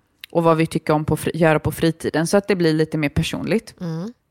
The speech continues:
Speaker 1: Och sen så skrev jag att det var vårt första barn. Eh, att min förlossning har varit, eh, eh, att min graviditet har varit normal och ganska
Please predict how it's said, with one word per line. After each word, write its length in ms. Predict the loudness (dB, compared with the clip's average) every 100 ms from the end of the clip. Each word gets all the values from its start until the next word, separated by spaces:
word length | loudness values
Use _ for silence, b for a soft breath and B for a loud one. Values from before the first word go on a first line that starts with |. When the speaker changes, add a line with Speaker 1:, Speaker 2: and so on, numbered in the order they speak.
| _ _ _ _ _ _ _ _ B B B B
Speaker 1:
Och 300 | B 0 2
sen 340 | 4 2 2
så 320 | 0 2 4
skrev 340 | 2 0 0 2
jag 120 | 0
att 100 | 0
det 80 | -2
var 160 | -2
vårt 180 | -2 -4
första 360 | -4 -4 -2 0
barn. 640 | 4 6 6 4 2 0 B B B B _
Eh, 260 | 0 0 0
att 100 | 0
min 180 | 0 0
förlossning 520 | 2 0 -2 -6 -4
har 120 | -4 0
varit, 600 | 0 0 -2 -6 _ -4
eh, 280 | -2 -4 -6 -12 _
eh, 180 | 2 2
att 100 | 2
min 140 | 0 0
graviditet 560 | 2 0 0 0 0
har 60 | -2
varit 280 | -4 -4 -4
normal 720 | -2 2 4 4 4 2 0
och 300 | -2 -4 b b b b
ganska 520 | 0 0 0 2 2